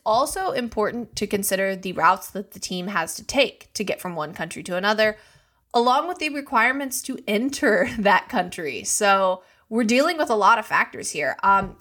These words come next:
in twenty twenty-one, a cargo plane actually got stuck at the Miami airport and delayed the arrival of some of the team's gear in Brazil. So there was, like,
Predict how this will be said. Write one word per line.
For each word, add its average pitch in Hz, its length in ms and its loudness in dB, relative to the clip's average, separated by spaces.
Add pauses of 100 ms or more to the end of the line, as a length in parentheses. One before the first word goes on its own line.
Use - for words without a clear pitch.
in 202 140 0
twenty 220 240 0
twenty-one, 220 480 2
a 190 80 2
cargo 208 420 2
plane 196 300 -4
actually 170 400 0
got - 220 2
stuck - 600 2
at 190 140 -2
the 196 80 -2
Miami 175 480 0
airport 170 500 -6 (320)
and 202 200 0
delayed 190 560 2
the 185 140 -2
arrival 175 640 2
of 180 140 -2
some 185 220 -2
of 180 60 -8
the 180 40 -12
team's 175 380 -8
gear 190 500 0
in 175 220 -10
Brazil. 190 500 -2
So 202 220 2
there 196 140 4
was, 208 140 -2
like, 202 200 0